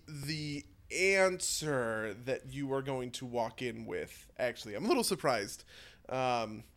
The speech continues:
but, uh, yeah, yeah, I, I, I imagined, uh, uh, I imagined, because I could definitely tell as soon as, it, oh, uh, so, okay, before we get into any of this stuff, right?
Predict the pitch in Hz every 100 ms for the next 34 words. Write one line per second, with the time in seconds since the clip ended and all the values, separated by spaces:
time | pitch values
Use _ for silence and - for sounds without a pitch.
0 | - - - - - - - 139 135 -
1 | 139 123 113 107 101 - 160 214 190 147
2 | 180 185 160 180 - 185 180 165 170 160
3 | 196 196 180 170 156 151 135 127 120 110
4 | - 127 117 107 101 104 - - - _
5 | - - - - - 151 160 175 180 175
6 | 165 220 311 294 269 247 262 262 226 165
7 | 208 180 147 156 151 170 156 147 - 185
8 | - 170 214 180 165 - - 127 110 196
9 | 175 143 120 110 110 101 95 95 - 101
10 | - 165 160